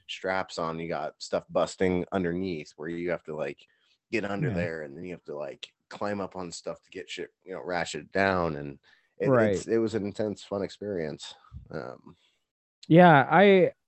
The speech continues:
Speaker 2: I can only assume. I mean, that's, and that's part of the training, is they're trying to prep you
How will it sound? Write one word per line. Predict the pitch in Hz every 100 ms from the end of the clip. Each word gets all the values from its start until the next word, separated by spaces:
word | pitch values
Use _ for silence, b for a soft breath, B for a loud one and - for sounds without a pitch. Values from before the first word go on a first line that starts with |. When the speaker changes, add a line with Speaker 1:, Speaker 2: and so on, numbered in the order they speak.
| _ _ _ _ _ _ _
Speaker 2:
I | 147 160
can | 180
only | 175 170 160
assume. | 135 - 139 147 127
I | 131
mean, | 143
that's, | 147 151 - -
and | 92 131
that's | 131 -
part | - 131
of | 123 107
the | 107
training, | - 120 123 113 101 107
is | 110
they're | 113 107
trying | - 110 107
to | 104
prep | - 98 -
you | 101